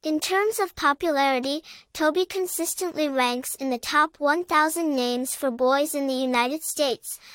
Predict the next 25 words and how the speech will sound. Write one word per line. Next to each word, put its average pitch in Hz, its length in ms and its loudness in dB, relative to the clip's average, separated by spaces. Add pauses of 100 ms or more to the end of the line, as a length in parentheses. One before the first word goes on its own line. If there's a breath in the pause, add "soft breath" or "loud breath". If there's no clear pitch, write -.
according 330 520 0
to 349 140 -2
the 277 120 -2
Social 277 420 -2
Security 311 600 -2
Administration. 240 1000 -2 (920)
In 330 140 2
the 349 140 2 (100)
U 415 80 0
K, 277 360 -2 (300 loud breath)
it 302 100 -2
is 311 160 -2
even 330 340 2
more 302 200 2
popular, 247 640 -2 (260 loud breath)
often 320 460 0
ranking 285 400 -2
in 269 140 0
the 240 80 -2
top 285 400 -2
one 294 220 2
hundred 330 400 -2
names 277 460 -2
for 349 200 -2
boys. 262 560 0